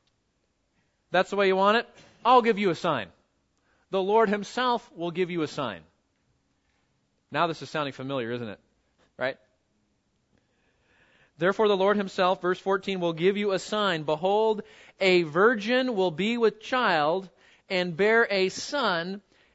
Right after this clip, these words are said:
and she will call his name Emmanuel." He will eat curds and honey. That's like cottage cheese and honey.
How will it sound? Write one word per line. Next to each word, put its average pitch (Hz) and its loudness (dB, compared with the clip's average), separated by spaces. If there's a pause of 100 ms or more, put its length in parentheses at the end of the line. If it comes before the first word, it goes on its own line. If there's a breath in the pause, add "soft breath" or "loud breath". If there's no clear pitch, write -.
(100)
and 185 0
she 196 -2
will 196 -2
call 214 4
his 208 0
name 165 -4 (560)
Emmanuel." 175 -2 (600)
He 185 -2
will 185 2
eat 170 -8
curds 226 -2 (580)
and 143 -6
honey. 214 0 (320)
That's - -10
like 123 -6
cottage 143 -2
cheese 151 -6
and 120 -12
honey. 160 -4